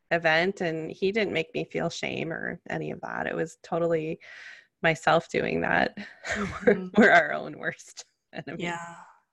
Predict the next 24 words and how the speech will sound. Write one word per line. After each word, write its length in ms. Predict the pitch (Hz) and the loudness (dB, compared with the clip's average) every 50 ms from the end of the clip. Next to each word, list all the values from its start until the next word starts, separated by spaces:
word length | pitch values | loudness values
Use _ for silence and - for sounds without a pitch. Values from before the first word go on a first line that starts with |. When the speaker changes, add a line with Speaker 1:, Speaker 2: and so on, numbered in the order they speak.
| _ _ _ _ _ _ _ - - - - - - - - - - - - | _ _ _ _ _ _ _ -20 -20 -18 -18 -16 -16 -16 -16 -16 -18 -16 2
Speaker 2:
Well, 200 | - 330 320 311 | 6 8 8 8
and 180 | 294 302 311 294 | 8 8 6 6
now 300 | 294 302 311 349 403 440 | 6 6 6 6 6 6
that 260 | 440 403 277 - - | 6 6 4 4 2
some 280 | - - - 262 285 320 | -2 2 4 4 6 6
of 120 | 320 - | 4 4
the 120 | - 240 220 | 2 0 0
taboo 380 | - - 202 196 180 185 185 | 2 2 0 2 4 6 6
around 340 | 190 185 180 175 175 170 175 | 6 6 6 6 4 4 4
mental 280 | 170 175 170 - 180 - - | 0 0 -2 -2 -4 -2 -2
illness 380 | 175 170 165 170 165 170 - | -2 0 0 -2 -4 -4 -6
is 120 | 190 175 170 | -6 -8 -2
being 300 | - 170 165 160 160 156 | -2 0 0 0 0 -2
lifted 480 | 156 156 - - - 165 160 165 - | -2 -4 -2 0 2 2 2 2 0
because 300 | 156 165 165 - 180 170 | -2 -8 -8 -6 -8 -4
that 120 | - 175 - | -2 -2 0
we 120 | - 160 - | 0 0 2
are 220 | - 170 175 180 | 4 4 2 2
talking 400 | 175 - - 185 180 - 185 175 | 2 0 0 0 2 2 2 4
about 260 | 165 170 165 165 160 | 4 6 4 6 6
it 100 | 160 - | 6 4
a 40 | 165 | 4
bit 200 | 170 - 165 - | 4 4 6 6
more, 380 | 175 170 170 165 165 165 170 | 8 8 8 8 8 6 4